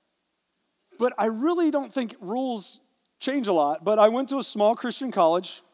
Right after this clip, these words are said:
If you know anything about small Christian colleges, they have lots of rules. So I spent a lot of time on third floor in the administrative offices of my college.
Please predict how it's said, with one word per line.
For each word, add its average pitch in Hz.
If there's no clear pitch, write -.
If -
you 185
know 196
anything 220
about 214
small 202
Christian 220
colleges, 175
they 180
have 190
lots 185
of 190
rules. 180
So 196
I 202
spent 339
a 302
lot 214
of 254
time 269
on 202
third 233
floor 220
in 196
the 208
administrative 196
offices 170
of 160
my 151
college. 135